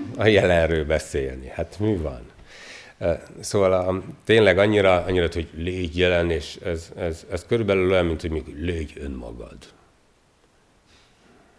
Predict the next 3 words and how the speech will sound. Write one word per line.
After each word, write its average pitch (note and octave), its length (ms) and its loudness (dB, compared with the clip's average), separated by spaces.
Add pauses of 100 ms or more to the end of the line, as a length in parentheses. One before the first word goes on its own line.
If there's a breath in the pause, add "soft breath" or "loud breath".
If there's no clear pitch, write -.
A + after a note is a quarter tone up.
(920 soft breath)
Harcolj - 520 -8
a B1+ 40 -14
békéért. - 1120 -16